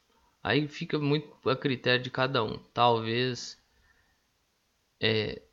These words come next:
ver cada cenário também, né? Ver quem que vai enfrentar e como que vai, vai enfrentar. O C R B, como que vem, como que vai o C R B próximo jogo, afinal de contas,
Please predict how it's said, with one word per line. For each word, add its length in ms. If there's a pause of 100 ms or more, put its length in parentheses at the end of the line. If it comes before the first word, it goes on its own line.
(160)
ver 260
cada 300
cenário 580
também, 380
né? 200 (100)
Ver 280
quem 220
que 120
vai 140
enfrentar 580
e 20
como 260
que 120
vai, 160 (220)
vai 180
enfrentar. 680 (140)
O 380
C 160
R 180
B, 220
como 320
que 120
vem, 240
como 220
que 120
vai 180
o 20
C 140
R 160
B 180
próximo 460
jogo, 260
afinal 260
de 80
contas, 420